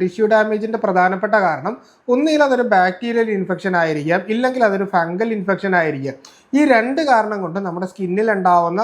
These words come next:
ഒട്ടനവധി ഇൻഫെക്ഷൻസിനെ പ്രതിരോധിക്കുന്നതിന് വേണ്ടിയിട്ടും അതുപോലെ തന്നെ നമ്മുടെ ശരീരത്തിൻ്റെ അകത്തുള്ള ജോയിന്റ് പെയിനും കാരണത്തിനൊക്കെ ഇതിൻ്റെ അകത്തെന്ന് പറഞ്ഞാൽ നല്ല ഇൻഫ്ലമേഷൻ ഉണ്ടാവും. ഇ എസ് ആർ ഒക്കെ കൂടുന്ന അവസ്ഥകൾ കണ്ടിട്ടില്ല. അപ്പോൾ അത്തരത്തിൽ നമ്മുടെ ശരീരത്തിൻ്റെ അകത്ത്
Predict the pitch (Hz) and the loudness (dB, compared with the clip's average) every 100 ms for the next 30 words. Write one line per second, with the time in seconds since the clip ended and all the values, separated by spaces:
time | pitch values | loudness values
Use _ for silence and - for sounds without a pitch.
0 | 220 180 - 202 190 185 185 160 180 185 | -2 -4 0 -2 0 -2 -4 -4 -4 -4
1 | 175 185 185 180 160 165 175 175 180 190 | -4 -4 -4 -2 -2 0 0 0 -2 0
2 | 196 196 170 143 139 196 262 - - - | 0 0 -2 -2 -2 -2 -2 -8 -16 -2
3 | 240 285 302 294 214 220 196 180 220 233 | 0 2 4 4 2 -2 -4 -4 -4 -2
4 | 185 175 190 208 214 208 202 196 196 185 | -2 2 2 2 0 2 2 0 0 0
5 | 165 180 196 196 196 202 190 170 160 160 | 2 2 0 0 0 0 2 2 0 -6
6 | 175 165 165 240 - - _ 240 254 247 | -8 -6 -4 -4 -6 -20 _ -4 2 2
7 | 233 226 202 180 180 202 180 190 185 185 | 2 0 -2 0 0 0 0 0 0 0
8 | 214 220 214 220 196 185 175 180 202 202 | 0 0 -2 -2 0 2 0 -2 -2 0
9 | 220 208 202 202 202 190 196 190 185 202 | 0 0 -2 -4 -4 -2 0 -2 0 0
10 | 196 180 175 151 156 160 151 240 196 131 | 0 0 -2 -4 0 0 0 0 0 0
11 | 262 349 - - _ 262 302 320 247 208 | -2 -4 -12 -20 _ 0 2 2 2 2
12 | 226 240 247 240 202 190 | 0 -2 -2 0 0 0